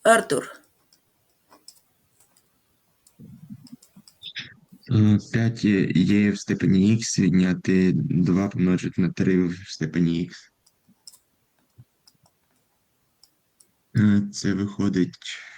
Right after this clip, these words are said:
Speaker 2: м, f велика х
Speaker 1: Так.
Speaker 2: дорівнює
Speaker 1: Щас, щас, щас, бо, бо от стою, бо не хочу писати. Так, давай.
Speaker 2: п'ять є х плюс це.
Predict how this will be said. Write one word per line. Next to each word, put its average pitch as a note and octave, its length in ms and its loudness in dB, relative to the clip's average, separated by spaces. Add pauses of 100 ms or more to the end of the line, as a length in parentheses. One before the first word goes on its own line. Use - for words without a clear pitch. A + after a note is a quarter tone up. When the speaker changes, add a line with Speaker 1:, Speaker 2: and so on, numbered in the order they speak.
(320)
Speaker 2:
м, F#2+ 440 -6 (400)
f G2+ 180 -4 (100)
велика F2 460 -2
х G2 580 -4 (1700)
Speaker 1:
Так. F#3+ 160 -14
Speaker 2:
дорівнює F#2 840 -2 (120)
Speaker 1:
Щас, F#3+ 180 -8
щас, - 220 -4
щас, A#3 400 -4
бо, - 220 -10 (760)
бо F#3+ 220 -4
от F3 140 -4
стою, G3 500 0
бо G3 160 -6
не E3+ 140 -4
хочу - 420 -10
писати. - 640 -4 (1080)
Так, F3+ 440 -14
давай. F#3+ 360 -6 (1400)
Speaker 2:
п'ять G2+ 320 -6
є F#2+ 300 2
х - 160 -14
плюс - 340 -8
це. A2+ 260 -4